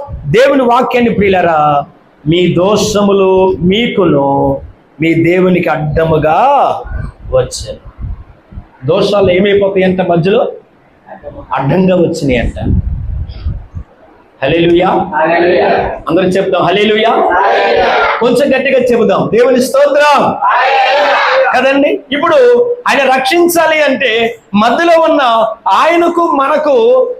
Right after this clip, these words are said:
Speaker 1: మధ్యలో అడ్డుగా ఉన్న దోషాలు ఏం కావాలి? అవి తొలగిపోవాలి. అర్థమైందండి? అవి ఏం కావాలి?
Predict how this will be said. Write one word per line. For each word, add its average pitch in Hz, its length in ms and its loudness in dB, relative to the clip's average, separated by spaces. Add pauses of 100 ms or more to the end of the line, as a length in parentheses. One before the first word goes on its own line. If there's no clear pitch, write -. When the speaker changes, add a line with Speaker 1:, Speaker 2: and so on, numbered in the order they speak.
(120)
Speaker 1:
మధ్యలో 285 580 2
అడ్డుగా 320 520 2
ఉన్న 311 180 2
దోషాలు 285 560 2
ఏం 302 180 2
కావాలి? 311 560 2 (1800)
అవి 320 220 0
తొలగిపోవాలి. 311 840 0 (1700)
అర్థమైందండి? 214 600 0
అవి 226 240 2
ఏం 277 80 2
కావాలి? 262 560 2